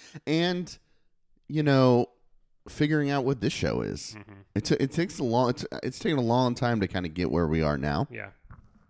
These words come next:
Speaker 1: Um, so now that we're this far into it, I mean, what is it, seventy something?
Speaker 2: Oh God, yeah, we're, we're approaching eighty. I think this is, like, seventy-nine or something.
Speaker 1: Whoa! So we know what the show is. We know what we like to do,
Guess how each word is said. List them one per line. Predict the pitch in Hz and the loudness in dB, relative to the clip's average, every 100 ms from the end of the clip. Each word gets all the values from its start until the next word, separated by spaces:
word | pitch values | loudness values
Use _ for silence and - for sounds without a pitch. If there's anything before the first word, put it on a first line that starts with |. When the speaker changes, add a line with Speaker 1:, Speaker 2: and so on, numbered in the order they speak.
| _ _ - - - - | _ _ -20 -20 -20 -10
Speaker 1:
Um, | 78 73 71 | -4 -2 -4
so | 67 95 | -4 -2
now | 87 92 | 0 0
that | 92 71 | 0 0
we're | 85 80 | 0 -2
this | 90 113 113 - | 2 2 2 -2
far | 104 92 82 | 0 2 0
into | 82 - 80 | -4 -2 -2
it, | 78 - _ | -2 -8 _
I | 82 | -12
mean, | 69 67 | -10 -8
what | 69 | -8
is | 71 | -8
it, | - - | -12 -12
seventy | - 71 71 76 | -8 -6 -6 -8
something? | 80 82 95 98 - _ _ _ _ _ - - - | -8 -8 -6 -8 -12 _ _ _ _ _ -20 -20 -16
Speaker 2:
Oh | 110 104 | -14 -14
God, | 104 104 104 | -12 -12 -12
yeah, | 107 | -12
we're, | 110 - - | -12 -14 -14
we're | 113 | -14
approaching | - _ 139 156 110 107 | -14 _ -12 -10 -10 -10
eighty. | 113 104 101 | -10 -12 -14
I | |
think | 117 | -12
this | 120 117 | -14 -14
is, | 104 | -16
like, | 98 | -16
seventy-nine | 117 104 98 101 104 | -16 -14 -14 -14 -16
or | |
something. | - 95 101 98 _ | -18 -20 -20 -20 _
Speaker 1:
Whoa! | 392 415 339 - _ - - - - - | 0 6 8 6 _ -14 -14 -14 -20 -12
So | - 113 | 2 2
we | 107 | 4
know | 107 110 85 | 2 2 2
what | 80 | 0
the | 80 | -4
show | - 80 | -2 -2
is. | 58 71 | -2 -4
We | 71 | -6
know | 73 73 | -4 -6
what | 53 | -4
we | 69 | -6
like | 69 73 | -8 -10
to | |
do, | 71 139 165 156 | -4 2 4 4